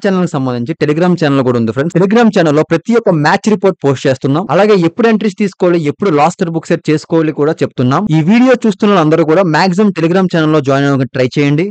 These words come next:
ఛానల్ యొక్క link డిస్క్రిప్షన్ లో అలాగే comment బాక్స్ లో కూడా పెట్టాము. Friends, link ద్వారా మాత్రమే join అవ్వండి.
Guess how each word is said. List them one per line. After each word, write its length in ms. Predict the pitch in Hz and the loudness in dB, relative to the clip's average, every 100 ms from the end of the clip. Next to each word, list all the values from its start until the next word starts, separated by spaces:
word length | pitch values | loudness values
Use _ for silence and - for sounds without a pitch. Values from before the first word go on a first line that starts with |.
| 190 | 0
ఛానల్ 280 | 196 233 220 | 2 2 2
యొక్క 180 | 175 160 | 0 -2
link 160 | 170 151 | -2 -2
డిస్క్రిప్షన్ 420 | 147 208 190 185 185 | -2 -2 0 0 2
లో 60 | 202 | 2
అలాగే 180 | 147 170 - | 2 0 0
comment 280 | 143 175 156 160 | 0 2 0 -2
బాక్స్ 200 | - 147 | 0 0
లో 40 | 135 | 2
కూడా 120 | 143 135 | 0 0
పెట్టాము. 320 | 110 131 147 220 | -2 -2 -2 0
Friends, 200 | 233 220 139 | 0 0 0
link 180 | 165 185 180 | 0 0 2
ద్వారా 180 | 190 156 131 | 2 2 2
మాత్రమే 340 | 143 165 165 139 | 0 0 0 0
join 200 | 135 135 | 0 0
అవ్వండి. 260 | 127 127 | 0 0